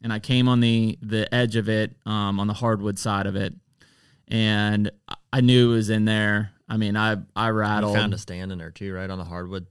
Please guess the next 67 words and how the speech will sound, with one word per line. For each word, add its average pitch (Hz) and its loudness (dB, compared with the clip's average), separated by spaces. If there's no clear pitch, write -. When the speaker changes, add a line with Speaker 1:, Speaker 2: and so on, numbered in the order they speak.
Speaker 2:
edge? 98 -8
Speaker 1:
Yeah, 131 -2
right 113 2
on 113 0
the 110 0
hardwood 107 0
edge, 107 0
about 113 0
Speaker 2:
'Cause 117 0
Speaker 1:
a - -2
hundred 117 4
Speaker 2:
that's 104 -2
where 104 0
Speaker 1:
yards 101 -2
Speaker 2:
we 107 -2
thought 104 0
Speaker 1:
away. 101 -2
Speaker 2:
would 113 -4
be - -16
a - -16
good 98 -18
Speaker 1:
But 135 4
I 131 4
Speaker 2:
spot. 131 2
Speaker 1:
think 202 2
that 202 0
ended 175 2
up - -2
pushing 151 4
him 113 0
down 123 2
towards 110 0
the 113 -6
property 110 -2
I 110 2
was 113 0
hunting 101 -2
more. 98 -2
And 120 0
I 117 0
mean, 113 2
I 117 0
rattled. 113 -2
I 123 0
was, 120 -2
I 131 2
was 113 0
there. 104 -2
I 98 -6
was 101 -8
set 117 -2
up 113 -2
and 117 0
just, 104 -2
you 110 -4
know, 98 0
nothing. 107 0
And 87 -2
I 110 0
think 127 -2
what 110 -4
happened 127 0
is 98 -4
he 131 -4
wasn't 107 -4
in 117 -2
that. 90 -6